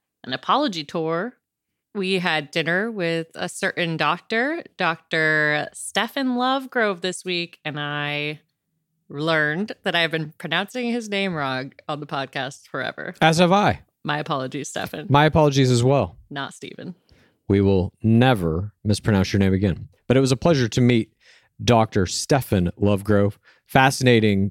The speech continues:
Speaker 2: person within our
Speaker 1: Mm-hmm.
Speaker 2: beloved game and without.
Speaker 1: We didn't ask him, but I bet he'll be at these festivals.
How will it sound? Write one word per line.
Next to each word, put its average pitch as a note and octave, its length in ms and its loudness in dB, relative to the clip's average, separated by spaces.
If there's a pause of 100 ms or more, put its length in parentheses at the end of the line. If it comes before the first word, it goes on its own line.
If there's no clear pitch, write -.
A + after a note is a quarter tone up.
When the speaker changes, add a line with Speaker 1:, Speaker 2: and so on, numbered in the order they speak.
Speaker 2:
person A2+ 340 2
within G#2 300 2
our G#2 100 2
Speaker 1:
Mm-hmm. F#2+ 60 -2
Speaker 2:
beloved G2+ 320 2
game G#2+ 320 2
and A#2 220 2
without. F#2 440 -2 (100)
Speaker 1:
We E3+ 120 -8
didn't D#4 160 -4
ask B3+ 280 -2
him, C#3+ 120 -8
but D3+ 120 -6
I A3+ 100 -2
bet B3+ 220 -6
he'll F#3+ 140 -6
be D3 140 -6
at - 160 -10
these - 160 -18
festivals. C#3 680 -12